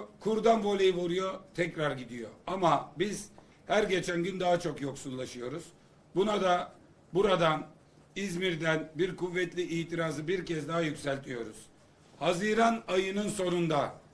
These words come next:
asgari ücrete zam yapmamayı düşünenler bunu bir kez daha düşünsünler.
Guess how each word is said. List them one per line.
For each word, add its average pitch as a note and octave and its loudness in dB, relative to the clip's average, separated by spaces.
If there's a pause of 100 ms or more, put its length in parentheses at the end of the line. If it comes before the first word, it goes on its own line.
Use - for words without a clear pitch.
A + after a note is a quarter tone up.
(440)
asgari G3 0
ücrete D#3+ -2 (400)
zam G3 0
yapmamayı F#3+ 2
düşünenler D#3 0 (460)
bunu G3 0
bir G3+ -4
kez E3 0
daha D#3 0
düşünsünler. C#3 -2